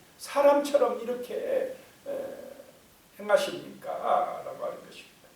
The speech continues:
육 절에요. "나의 허물을 찾으시며 나의 죄를 들추어 내시나이까."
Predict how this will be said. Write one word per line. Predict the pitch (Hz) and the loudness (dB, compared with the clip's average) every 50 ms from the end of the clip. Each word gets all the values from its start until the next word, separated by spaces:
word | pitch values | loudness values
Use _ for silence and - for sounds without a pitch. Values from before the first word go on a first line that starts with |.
| _ _ _ _ _ - | _ _ _ _ _ -10
육 | 139 135 - | -10 -6 2
절에요. | 147 143 - - - 175 180 - - | 4 4 6 6 4 4 4 4 8
"나의 | 139 143 151 151 156 160 | 10 12 12 12 10 10
허물을 | 175 180 156 156 156 151 147 147 | 8 6 6 4 4 4 4 2
찾으시며 | 143 - 156 139 143 143 143 143 143 135 135 139 131 131 131 - - - - - | 2 2 2 0 0 0 -4 -4 -4 -2 0 2 2 2 0 -2 -8 -12 2 8
나의 | 151 156 156 160 170 160 165 | 10 10 12 12 10 10 8
죄를 | 180 185 185 175 151 147 - | 6 6 6 6 6 6 4
들추어 | - 180 202 202 - - - 233 185 175 175 - | 2 0 -2 -2 -2 0 2 4 4 4 4 2
내시나이까." | 190 220 220 - 220 220 208 208 208 214 214 220 - - - - - - | 0 -2 -2 -4 -4 -4 -2 -2 -2 -2 -4 -6 -8 -8 -6 -6 -6 -8